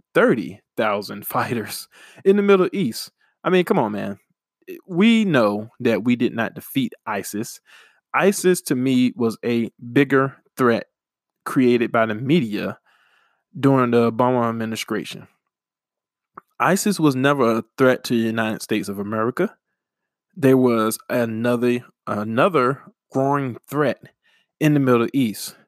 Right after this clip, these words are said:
So let me educate you a little bit right now. I'm gonna give you some edumacation. I was in Afghanistan in two thousand twelve.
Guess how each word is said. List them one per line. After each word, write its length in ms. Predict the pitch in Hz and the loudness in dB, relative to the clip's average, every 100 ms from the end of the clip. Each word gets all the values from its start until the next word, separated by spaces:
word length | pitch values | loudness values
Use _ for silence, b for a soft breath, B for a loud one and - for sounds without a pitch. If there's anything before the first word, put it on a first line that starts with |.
| _ _ | _ _
So 100 | - | -2
let 140 | 175 | 0
me 80 | 294 | 2
educate 520 | 170 180 127 127 113 | 2 0 -2 -4 -4
you 100 | 113 | -4
a 40 | 110 | -4
little 160 | 107 | -4
bit 240 | 104 101 69 | -6 -8 -8
right 180 | 107 - | -10 -10
now. 240 | 92 - - B B B - | -14 -16 -20 B B B 0
I'm 100 | 143 | 0
gonna 60 | |
give 160 | 143 143 | 2 0
you 60 | |
some 180 | 127 120 - - | 0 -4 -6 -6
edumacation. 840 | 143 135 117 - - 123 - 92 - B B B _ _ _ _ _ _ | -4 -2 -4 -4 -4 -4 -6 -14 -16 B B B _ _ _ _ _ _
I 140 | 123 185 | 0 2
was 200 | 202 170 | 2 0
in 120 | 156 | 0
Afghanistan 800 | 139 127 131 127 110 87 71 - b b b b | 0 -2 -4 -4 -8 -12 -14 -18 b b b b
in 80 | 123 | -4
two 120 | 135 | 0
thousand 320 | 123 110 104 | 2 2 -2
twelve. 400 | 107 92 - - | -8 -10 -10 -18